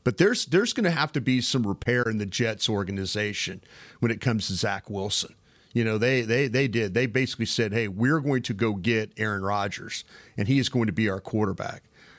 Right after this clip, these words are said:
So now it's a little bit about, okay, well, you know, here we are. And Zach Wilson, I'm, I'm sure he's better prepared now than he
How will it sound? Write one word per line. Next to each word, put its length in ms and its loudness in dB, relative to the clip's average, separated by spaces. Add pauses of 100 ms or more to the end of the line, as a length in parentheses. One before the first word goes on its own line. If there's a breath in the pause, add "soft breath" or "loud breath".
(140 loud breath)
So 260 0 (120)
now 300 2
it's 160 -2
a 40 0
little 220 2
bit 200 0
about, 340 -2
okay, 460 0
well, 280 -2 (580 loud breath)
you 60 0
know, 60 2
here 120 4
we 120 4
are. 260 4
And 300 -4
Zach 280 0
Wilson, 460 2
I'm, 200 -2
I'm 120 0
sure 240 2
he's 200 0
better 260 0
prepared 420 -2
now 220 -2
than 160 -2
he 100 -2